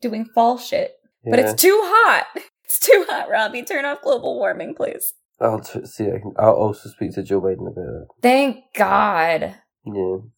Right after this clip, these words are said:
Speaker 2: got a big list for him.
Speaker 1: Mm-hmm. He's a
Speaker 2: Mm-hmm.
Speaker 1: lot of, he's a lot of work to do.
Speaker 2: He, he really does.
Speaker 1: Mm-hmm.
Speaker 2: Um, I had a pumpkin spice latte today.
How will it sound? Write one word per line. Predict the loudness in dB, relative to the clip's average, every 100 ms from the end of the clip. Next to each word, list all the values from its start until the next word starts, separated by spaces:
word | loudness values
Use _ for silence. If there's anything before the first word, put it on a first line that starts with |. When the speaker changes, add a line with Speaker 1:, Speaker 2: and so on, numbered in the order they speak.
| -6
Speaker 2:
got | -6
a |
big | -4 -2
list | 0 0 -2
for | -2 0
him. | 0 -4
Speaker 1:
Mm-hmm. | -4 -2 -2 -4 -6 -10 _ _ _ -10 -6
He's | -2
a |
Speaker 2:
Mm-hmm. | 2
Speaker 1:
lot | 2 2 0
of, | -4 -6 -14
he's | -10 -6
a | -2
lot | 0 0
of | 0
work | 2 0 -2
to | -4
do. | 0 2 0 -8 _ _ _
Speaker 2:
He, | -6 -6 -4
he | -6 -2
really | 0 0 0
does. | 0 -2 -4 _ _ -4
Speaker 1:
Mm-hmm. | -2 -2 -2 -6 -8 _ -4
Speaker 2:
Um, | -2 -2 -4 -6 -12 _ _ _
I | 6 8 8
had | 4 2 0
a |
pumpkin | 0 -2 -4 -8
spice | -4 -4 -2
latte | -2 -4
today. | -14 -14 -12 -12